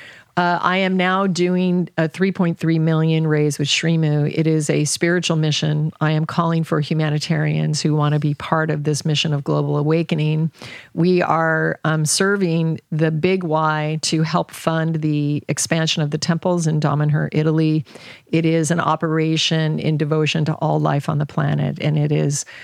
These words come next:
uh, something magnificent. It's going to be an eighty-eight million dollar complex that houses the indigenous D N A of the planet. Um, so I'm saying that because I just brought on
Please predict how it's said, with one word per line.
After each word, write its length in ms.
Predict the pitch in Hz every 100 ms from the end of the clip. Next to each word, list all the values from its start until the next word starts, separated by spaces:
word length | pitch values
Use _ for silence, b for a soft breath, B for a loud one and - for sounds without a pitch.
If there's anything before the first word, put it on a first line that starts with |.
| B B -
uh, 300 | 151 151 156
something 400 | - 180 165 170
magnificent. 720 | 160 151 165 165 160 - 165
It's 340 | 160 - - -
going 260 | - 170
to 60 | 165
be 100 | 156
an 100 | 160 160
eighty-eight 420 | 165 165 165 -
million 380 | 156 156 156 156
dollar 300 | 151 151 147
complex 640 | - 151 147 156 165 -
that 120 | 151
houses 540 | 147 160 156 151 156 147
the 220 | 160 156
indigenous 600 | 156 147 156 156 151 - _ _ - 156
D 200 | 160 160
N 120 | 151
A 140 | 147
of 100 | 151
the 60 | 147
planet. 460 | - 160 151 - - - B B B B -
Um, 300 | 175 175 175
so 380 | 165 - 202 175 -
I'm 140 | 180
saying 340 | - 208 208
that 200 | 185 170
because 600 | 165 175 - 190 165 175
I 180 | 190 165
just 380 | 160 170 175 -
brought 260 | 165 160 165
on 300 | 160 165